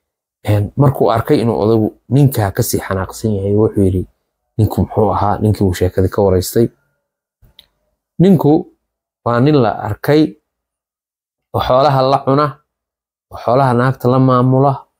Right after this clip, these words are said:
oo isaguna carruurta dhinac ka dhalay. Markii dhinac kale loo dhigo, een, xaafadan dhinac ka degan, laakiin markaan dowladda la kacday uu xiran yahay isaga laftigiisu.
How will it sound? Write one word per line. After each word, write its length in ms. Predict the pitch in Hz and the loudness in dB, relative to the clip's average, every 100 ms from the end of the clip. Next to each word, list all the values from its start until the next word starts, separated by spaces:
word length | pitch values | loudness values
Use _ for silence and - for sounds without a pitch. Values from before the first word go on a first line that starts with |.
| _ _ _ _ _ _ - | _ _ _ _ _ _ -4
oo 100 | 110 107 | -2 0
isaguna 560 | - 127 107 98 104 _ _ _ - | 0 2 2 0 -4 _ _ _ -14
carruurta 300 | - 120 - - - | -6 -4 -4 -8 -6
dhinac 200 | 120 - | -4 -2
ka 80 | - | -4
dhalay. 260 | - 92 - 110 - - _ _ _ _ _ _ _ _ _ - | -4 -4 -6 -14 -16 -20 _ _ _ _ _ _ _ _ _ -8
Markii 160 | - | -2
dhinac 220 | 117 101 - | 0 0 -2
kale 160 | 95 | 0
loo 180 | 101 101 | 2 2
dhigo, 220 | 95 110 - _ _ _ _ _ _ _ 104 | 0 -2 -6 _ _ _ _ _ _ _ -2
een, 680 | 101 98 92 92 95 92 - | 2 2 0 -2 -4 -8 -10
xaafadan 520 | - 113 110 120 107 | -4 -2 0 2 2
dhinac 240 | 107 98 - | 0 -4 -2
ka 80 | 113 | 0
degan, 380 | 107 127 123 104 | 2 2 0 0
laakiin 500 | 110 101 - 147 156 _ _ _ _ _ - | -2 -2 0 0 0 _ _ _ _ _ -4
markaan 540 | 123 - 107 101 95 - | -4 -2 -4 -4 -4 -2
dowladda 420 | 104 113 117 104 95 | 0 2 2 2 0
la 140 | 110 | 0
kacday 460 | - - 98 98 - | -4 -4 -2 -2 -4
uu 140 | 104 | -4
xiran 240 | - 107 101 | -4 -2 -2
yahay 200 | 90 - | -4 -10
isaga 240 | - 90 | -6 -4
laftigiisu. 460 | 85 - 104 - | -4 -10 -16 -16